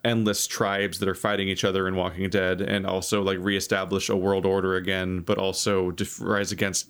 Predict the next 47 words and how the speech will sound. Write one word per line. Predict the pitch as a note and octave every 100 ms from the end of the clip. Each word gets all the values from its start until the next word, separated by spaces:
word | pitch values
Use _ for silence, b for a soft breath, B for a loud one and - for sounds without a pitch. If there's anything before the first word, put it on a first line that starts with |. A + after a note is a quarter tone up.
| -
uh, | A2
rise | A2 G#2+
above | F#2 G#2 F2
the | G2
whole | G2 G2 F#2
zombie | F2+ G2 F#2
apocalypse | A2 G2 - F#2+
stuff | - F#2+
and | F#2+ F2+
kind | G2 G2
of | F2+
get | G#2 -
back | G2+ -
to |
normalcy | F#2+ F#2+ G2 - F#2+
on | F2+
some | F#2+ F#2
level. | F2+ F#2 F2+ b b b b b b _
Are | G2 A2+
we | A#2+
just | A#2 B2 -
gonna | C#3
re-, | G2+ G#2 A2 - -
is | - - A#2+ B2
it | B2+ A2
good | G#2+ A2+
enough | C#3+ E3+ F3+ -
just | G2 B2 B2 -
to | A#2+
s-, | -
accomplish | A2 A2+ G#2+ A2+ B2+ A#2
going | G#2+ A2+ G#2+
back | F2 G2 G2 -
to | G2+
the |
way | G2+ G#2
things | G#2 G2+ F2+
were, | E2 F#2 A2+ D#3+ F3
or | G#2
should | - A2+
they | G#2+
being | G2+ G2
as-, | -
be | - F#2+ G#2
aspiring | G2 - G#2 G#2 G2+
for | G#2+
something | A2 G2+ G#2 F#2